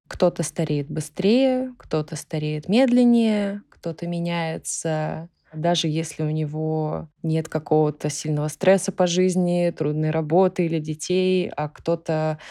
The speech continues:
наоборот, с кучей забот, э, продолжает выглядеть прекрасно. И когда мы себя сравниваем, мы себя чувствуем некомфортно.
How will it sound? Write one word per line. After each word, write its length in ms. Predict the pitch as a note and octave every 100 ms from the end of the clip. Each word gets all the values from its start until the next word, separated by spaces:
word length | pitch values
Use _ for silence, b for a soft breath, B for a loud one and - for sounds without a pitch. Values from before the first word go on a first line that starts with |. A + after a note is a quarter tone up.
| B B -
наоборот, 640 | E3+ D#3+ D3+ E3 F#3+ G3
с 80 | -
кучей 960 | - E3+ - E3+ E3 E3 D#3+ D#3+ D#3
забот, 680 | D3+ D#3+ D#3+ E3 E3+ E3 - -
э, 840 | E3 D#3 D3+ D3 D3 D3 D3 D3 D3
продолжает 720 | D#3+ D#3 D#3 D#3 D#3+ D3+ D3+
выглядеть 640 | D3+ D#3 D3+ C#3+ D3 -
прекрасно. 1000 | - E3 - G3+ B3+ - A#3 G#3+ G#3+ G3+ -
И 540 | - D#3+ D#3+ D#3+ D#3 D#3
когда 240 | - F3 F3
мы 80 | E3+
себя 220 | - E3+
сравниваем, 600 | - B3+ C#4 G#3+ F3+ E3+
мы 240 | F3 A#3+
себя 240 | A#3+ D#3+ E3
чувствуем 720 | - G3+ - F3 E3+ E3+ D#3+
некомфортно. 880 | E3+ F#3 F3+ D#3 E3 D#3+ - D#3